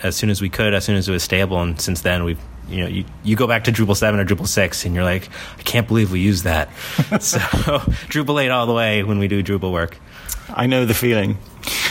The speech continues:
Speaker 2: All right, so, um, you've, you're here for the full conference?
Speaker 1: I am here for the full conference. I flew in on Monday. I fly out on Friday.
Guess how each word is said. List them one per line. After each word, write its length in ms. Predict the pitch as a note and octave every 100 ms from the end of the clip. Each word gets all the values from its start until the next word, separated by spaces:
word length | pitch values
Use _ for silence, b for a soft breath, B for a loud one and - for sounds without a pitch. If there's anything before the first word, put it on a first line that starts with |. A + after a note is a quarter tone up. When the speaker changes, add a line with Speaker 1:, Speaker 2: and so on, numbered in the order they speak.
| C#3
Speaker 2:
All 80 | C#3+
right, 180 | D#3+ C3+
so, 380 | - D3+ D3+ D#3
um, 600 | C#3 C#3 C#3 C#3 C3+ G#2
you've, 400 | B2+ C3+ C#3+ B2
you're 160 | C#3
here 160 | C#3+ D#3
for 640 | - D3 B2+ A#2+ A#2 A2+ A2
the 100 | G#2
full 300 | - C#3+ C3+
conference? 720 | - - C3 E3 C#4 - -
Speaker 1:
I 180 | F2 G2
am 100 | G#2
here 260 | - C3+
for 100 | D3
the 100 | C3+
full 240 | B2+ C#3 C#3+
conference. 480 | B2+ D3 A#2+ F2 -
I 60 |
flew 280 | - G2 G2+
in 100 | G#2
on 100 | G2+
Monday. 440 | A#2+ D#3+ D#3+ D#3+
I 40 | B2+
fly 280 | - G2+ A2+
out 80 |
on 100 | A#2+
Friday. 520 | B2+ - F2+ F2 -